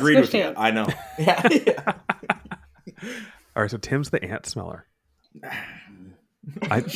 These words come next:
Speaker 3: yeah, I've, I've squished ants before. There's no way I smelled any of those. So I'm very,
Speaker 1: Oh, yeah,
Speaker 3: I'm very curious
Speaker 1: hundred percent.
Speaker 3: about this. Interesting. Okay. Okay, so they weren't lying. Okay, Tim, aliens. Let's hear it.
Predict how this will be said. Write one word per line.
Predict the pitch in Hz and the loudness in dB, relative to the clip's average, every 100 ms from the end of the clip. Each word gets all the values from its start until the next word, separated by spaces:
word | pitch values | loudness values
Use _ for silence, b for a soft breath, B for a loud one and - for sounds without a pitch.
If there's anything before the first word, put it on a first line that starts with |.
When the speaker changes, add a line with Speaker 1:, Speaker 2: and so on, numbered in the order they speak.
| 139 | 4
Speaker 3:
yeah, | 110 | 4
I've, | 113 - - - | 2 -2 -10 -4
I've | 113 | -2
squished | - - 170 - | 0 0 0 0
ants | 147 | -2
before. | 147 - 160 190 180 | -2 0 2 2 2
There's | 104 | 0
no | 117 123 | 0 2
way | 117 | 2
I | 113 | 2
smelled | - 104 92 | -2 -6 -4
any | 87 | -6
of | 90 | -6
those. | - - - _ _ _ _ _ | -8 -10 -18 _ _ _ _ _
So | - | -14
I'm | 92 | -8
very, | 104 95 | -6 -6
Speaker 1:
Oh, | - | -6
yeah, | - | -10
Speaker 3:
I'm | 107 | -8
very | 98 | -8
curious | - 92 | -8 -10
Speaker 1:
hundred | 95 67 | -10 -12
percent. | |
Speaker 3:
about | - | -14
this. | - _ _ _ _ _ _ _ - | -16 _ _ _ _ _ _ _ -14
Interesting. | 120 - 156 - 78 76 _ _ _ _ _ - | -12 -8 -8 -6 -10 -12 _ _ _ _ _ -20
Okay. | 98 185 170 - _ _ _ _ _ _ _ _ _ _ _ _ - | -8 -4 -4 -6 _ _ _ _ _ _ _ _ _ _ _ _ -8
Okay, | 135 302 294 | 0 2 2
so | - 127 | 2 2
they | 143 | 2
weren't | 156 170 | 0 -2
lying. | 143 95 | -2 2
Okay, | 151 | 2
Tim, | 107 - 113 87 _ _ - | 2 2 0 -2 _ _ -6
aliens. | 107 104 85 - - _ | -2 -2 -4 -10 -16 _
Let's | - - | -14 -4
hear | 104 | -2
it. | 80 | -2